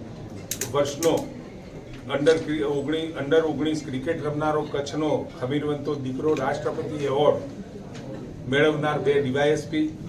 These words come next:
એક પ્રિન્સિપાલ, એક માર-, આર્મી મેનેજર, મેજર, પી એચ ડી, એમ ફિલ કરનાર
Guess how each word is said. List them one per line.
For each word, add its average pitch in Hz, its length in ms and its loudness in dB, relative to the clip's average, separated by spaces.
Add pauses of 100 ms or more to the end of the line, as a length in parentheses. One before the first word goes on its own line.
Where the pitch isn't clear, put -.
(160)
એક 135 220 0
પ્રિન્સિપાલ, 156 640 2
એક 131 300 -2
માર-, 131 280 0 (320)
આર્મી 151 420 0
મેનેજર, 156 560 4 (240)
મેજર, 147 400 6 (540)
પી 131 80 -4
એચ 151 260 6
ડી, 147 100 0
એમ 135 280 0
ફિલ 156 220 0
કરનાર 156 320 2